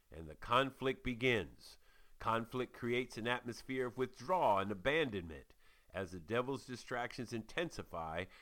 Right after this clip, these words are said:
creating a narrowing illusion that one's options are insufficient or inadequate as the door of life seems to be closing rapidly.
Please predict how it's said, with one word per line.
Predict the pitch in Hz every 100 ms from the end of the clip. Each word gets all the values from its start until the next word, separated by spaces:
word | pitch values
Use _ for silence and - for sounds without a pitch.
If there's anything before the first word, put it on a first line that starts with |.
| -
creating | - 123 131 160 165
a | 165
narrowing | 170 185 226 240 156 98 95 82 76 -
illusion | 95 107 101 85 85 67 - - - -
that | 110 98
one's | 95 139 185 170
options | 147 156 - 165 151
are | 110 90
insufficient | 143 185 - 160 156 160 175 151
or | 110 139 175
inadequate | 170 185 131 - 98 95 - - - -
as | 104
the | 98 92
door | 98 131 113
of | 98
life | 92 131 165 107
seems | - - 208 202 107 92 -
to | 117
be | 117
closing | 110 - 165 131 104 104
rapidly. | 120 131 127 104 78 71